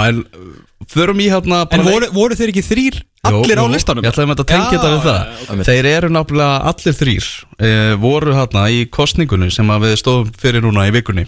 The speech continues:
Speaker 1: á fótbolta punktur net. Þar sem við spurðum einfaldlega, hver er leikmaður umferða eitt til sjö í Lengjudeildinni? Og niðurstaðan í þessari kosningu var
Speaker 2: Hver var
Speaker 1: þannig
Speaker 2: fjórði?
Speaker 1: að í fjórða sæti þeirri kosningu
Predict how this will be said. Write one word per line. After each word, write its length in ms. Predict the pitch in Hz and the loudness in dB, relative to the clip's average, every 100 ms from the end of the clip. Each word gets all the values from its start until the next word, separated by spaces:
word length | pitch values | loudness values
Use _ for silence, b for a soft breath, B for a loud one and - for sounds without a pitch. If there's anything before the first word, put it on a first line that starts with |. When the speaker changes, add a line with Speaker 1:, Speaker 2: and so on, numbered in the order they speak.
| - | -4
Speaker 1:
á 120 | 98 101 | -2 0
fótbolta 300 | 110 107 104 | 0 0 0
punktur 160 | 101 92 | 0 0
net. 220 | 76 - B B B | -2 -8 B B B
Þar 140 | 104 117 | 0 2
sem 60 | |
við 40 | 120 | 0
spurðum 240 | 156 160 156 | -2 0 0
einfaldlega, 320 | 139 131 - | 0 0 0
hver 320 | 131 139 156 | 0 0 0
er 160 | 131 135 | 0 2
leikmaður 540 | 131 147 - 143 127 | 0 0 0 2 2
umferða 300 | 131 131 120 123 | 0 0 0 0
eitt 140 | - | -2
til 80 | 113 | -2
sjö 320 | - 101 87 - - | 2 2 2 -4 -2
í 140 | 107 104 | 0 2
Lengjudeildinni? 720 | 104 113 120 110 113 98 90 - B B B B | 2 0 0 -2 0 0 -4 -6 B B B B
Og 400 | - 107 110 104 - | 0 2 2 -2 -2
niðurstaðan 840 | 120 131 170 196 - 151 98 107 - | 0 2 0 0 0 0 0 -2 -6
í 180 | - 123 | -2 0
þessari 240 | 139 131 123 | 2 0 0
kosningu 400 | 147 - 117 98 | 0 2 0 2
var 80 | |
Speaker 2:
Hver 140 | 202 202 | 2 2
var 80 | 151 | 2
Speaker 1:
þannig 160 | 175 | 0
Speaker 2:
fjórði? 240 | 113 - - - | -4 -14 -20 -2
Speaker 1:
að 80 | 107 | -2
í 80 | 107 | -2
fjórða 500 | - 120 - 131 147 160 | 0 0 0 -2 0 0
sæti 240 | 151 - | -2 0
þeirri 160 | 135 - | 0 2
kosningu 480 | 147 127 92 95 | 0 0 0 0